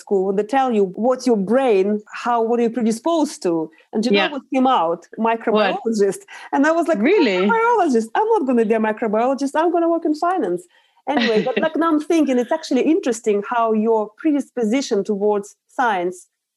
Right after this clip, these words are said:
Speaker 1: was
Speaker 2: Mm-hmm.
Speaker 1: actually quite clearly there. So I got back after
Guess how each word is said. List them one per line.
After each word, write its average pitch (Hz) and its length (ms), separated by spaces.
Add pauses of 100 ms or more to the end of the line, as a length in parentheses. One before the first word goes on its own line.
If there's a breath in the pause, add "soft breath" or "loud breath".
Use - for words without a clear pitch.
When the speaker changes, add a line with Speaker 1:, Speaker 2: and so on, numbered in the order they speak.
Speaker 1:
was 208 80
Speaker 2:
Mm-hmm. 208 140
Speaker 1:
actually 220 260 (100)
quite 190 220 (460)
clearly 208 320 (120)
there. 170 200 (480)
So 285 60 (200)
I 269 120
got 311 100 (140)
back 294 200
after 269 140